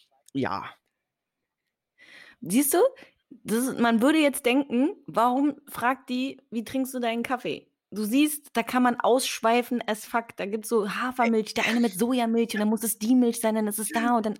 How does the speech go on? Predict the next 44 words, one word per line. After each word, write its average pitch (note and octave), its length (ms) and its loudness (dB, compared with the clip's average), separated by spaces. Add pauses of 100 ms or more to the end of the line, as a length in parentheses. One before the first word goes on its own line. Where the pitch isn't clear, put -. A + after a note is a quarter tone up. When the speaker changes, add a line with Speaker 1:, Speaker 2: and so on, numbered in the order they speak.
Speaker 2:
aber G#3+ 200 -2
nachmittags A#3 540 2
brauche A3 200 -2
ich G#3+ 80 -6
den A3+ 220 -4 (340)
Espresso - 380 -2
Macchiato, A#3 680 -6
dann A#3 140 0
ist - 180 -6
Speaker 1:
Ich - 80 -2
Speaker 2:
der - 60 0
Speaker 1:
hab A3+ 60 -4
Speaker 2:
andere A3+ 160 2
Speaker 1:
auch - 120 0
nicht, G3 100 4
Speaker 2:
Vibe B3 140 -2
da A3 100 4
und G#3 140 -2
so, G#3 100 -6
Speaker 1:
ich - 40 -20
Speaker 2:
verstehst F#3 280 0
Speaker 1:
hab D3+ 60 6
auch F3 60 6
Speaker 2:
du? G3+ 60 -2
Speaker 1:
nicht G#3 120 -4
gedacht, D3+ 280 0
dass D3+ 120 -2
meine D3+ 280 2
Au-, E3 160 2
dass - 240 -2
meine D3+ 320 2
Antwort D#3 420 0
so - 160 2
ausführlich - 800 2
sein C4+ 240 4
wird. G4 100 4
<laughs> - 80 0
„Wie A4+ 1000 4
trinkst - 260 2
du - 100 0
deinen E4+ 240 2
Kaffee?“ - 760 -6
Aber - 200 4 (420)
nein, A3+ 220 4